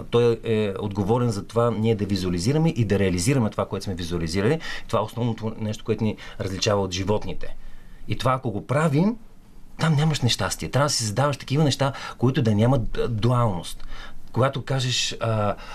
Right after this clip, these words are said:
а, л-, м, окей, не, любовта няма дуалност. Прошката няма дуалност.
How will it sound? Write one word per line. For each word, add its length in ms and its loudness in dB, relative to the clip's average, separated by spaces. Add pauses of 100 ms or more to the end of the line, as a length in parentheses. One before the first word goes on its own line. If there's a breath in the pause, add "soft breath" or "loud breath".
(120)
а, 200 -2
л-, 280 0
м, 140 -4 (600 loud breath)
окей, 300 -2 (100)
не, 300 2 (420)
любовта 360 2
няма 320 2 (100)
дуалност. 520 -4 (560)
Прошката 440 2
няма 260 4
дуалност. 500 0